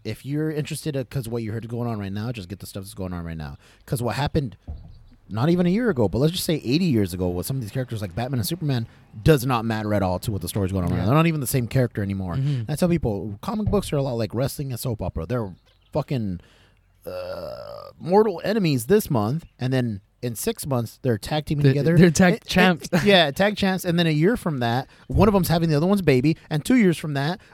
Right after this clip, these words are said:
Speaker 1: um, they're fighting for custody. Like, it just doesn't matter. Like,
Speaker 2: Yeah.
Speaker 1: shit's gonna go fucking wild.
Speaker 2: Yeah,
Speaker 1: Like,
Speaker 2: yeah.
Speaker 1: you know, so just, if you like the story, you hear this is good, check it out, you know? It's like wrestling. You, you don't have to go and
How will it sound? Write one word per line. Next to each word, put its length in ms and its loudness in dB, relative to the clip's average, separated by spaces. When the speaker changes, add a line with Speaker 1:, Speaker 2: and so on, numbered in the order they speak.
Speaker 1:
um, 260 2
they're 140 4
fighting 240 4
for 100 2
custody. 360 4
Like, 180 2
it 80 4
just 200 -2
doesn't 320 4
matter. 340 2
Like, 140 4
Speaker 2:
Yeah. 60 2
Speaker 1:
shit's 220 2
gonna 180 0
go 200 2
fucking 360 0
wild. 400 2
Speaker 2:
Yeah, 160 2
Speaker 1:
Like, 300 -2
Speaker 2:
yeah. 260 -6
Speaker 1:
you 120 0
know, 100 2
so 120 -4
just, 280 -6
if 100 -4
you 80 -2
like 160 -4
the 80 -6
story, 360 0
you 80 0
hear 160 4
this 200 2
is 140 -6
good, 380 4
check 240 -8
it 60 -4
out, 200 0
you 80 -2
know? 220 -4
It's 100 -10
like 100 -4
wrestling. 320 0
You, 120 0
you 140 -2
don't 60 4
have 100 0
to 60 -4
go 220 2
and 280 -2